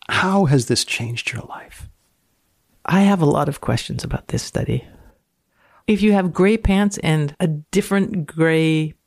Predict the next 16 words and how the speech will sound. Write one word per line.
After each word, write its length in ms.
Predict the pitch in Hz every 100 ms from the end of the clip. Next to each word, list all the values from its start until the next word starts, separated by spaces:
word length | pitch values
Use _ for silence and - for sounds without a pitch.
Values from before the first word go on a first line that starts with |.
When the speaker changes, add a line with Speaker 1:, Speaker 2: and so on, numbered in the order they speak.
| _
Speaker 2:
slightly 440 | - 175 175 175
different 400 | 160 165 165 156
gray 400 | 156 156 156 156
shirt, 560 | 143 - 170 156 - - _ _ _ _ _ - _ _ - - - -
I 140 | - 190
don't 140 | 196
know. 420 | 240 220 151 151 - _ _ _ _ _ _ _ _ _ _ 139
Speaker 1:
Do 140 | 131
you 80 | 180
see 340 | 214 240 196
any 1200 | - 151 151 147 147 143 135 131 123 117 117 113 110
possible 520 | - 127 127 131 113
applications 640 | 117 131 - 120 123 110
of 220 | 139 117
this 340 | 117 110 - - _
paper 540 | - 123 117 123 113